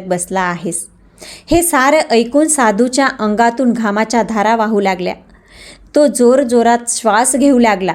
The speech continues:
पण लगेचच तो भानावर आला आणि त्याने पाहिलं की त्याच्या कपाळावरनं घाम वाहत आहे.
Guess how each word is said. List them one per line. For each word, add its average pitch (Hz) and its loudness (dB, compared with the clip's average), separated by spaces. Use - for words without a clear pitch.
पण 339 4
लगेचच 269 0
तो 247 0
भानावर 226 2
आला 180 0
आणि 233 2
त्याने 208 0
पाहिलं 233 2
की 349 0
त्याच्या 240 0
कपाळावरनं 208 0
घाम 220 2
वाहत 196 -2
आहे. 185 -4